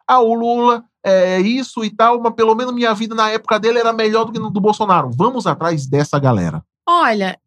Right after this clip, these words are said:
Speaker 2: pegando aí o gancho do Aragão, tem uma coisa: o eleitor é uma criatura racional. É, é, a gente pode não entender por que que a pessoa tá votando, mas tem uma racionalidade ali. Eu fico pensando no seguinte:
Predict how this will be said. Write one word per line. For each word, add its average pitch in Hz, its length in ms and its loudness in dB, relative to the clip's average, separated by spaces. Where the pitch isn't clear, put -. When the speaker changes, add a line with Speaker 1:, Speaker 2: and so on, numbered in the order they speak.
Speaker 2:
pegando 262 340 0
aí 311 100 0
o 285 40 -4
gancho 247 300 -4
do 214 60 -6
Aragão, 208 880 -4
tem 311 120 -4
uma 330 140 0
coisa: 214 400 -2
o 247 100 -4
eleitor 262 520 -2
é 240 360 -2
uma 320 200 -4
criatura 254 440 -4
racional. 262 760 -6
É, - 240 -6
é, 220 60 -6
a 226 80 2
gente 254 200 -2
pode 277 240 -4
não 277 160 -2
entender 294 640 0
por 202 180 -14
que 202 120 -14
que 214 60 -10
a 202 40 -6
pessoa 202 260 -10
tá 190 140 -4
votando, 196 420 -6
mas 269 200 -6
tem 311 160 -6
uma 320 100 -2
racionalidade 208 800 -4
ali. 175 320 -4
Eu 254 120 0
fico 339 220 -6
pensando 233 920 -4
no 240 120 -6
seguinte: 269 680 -4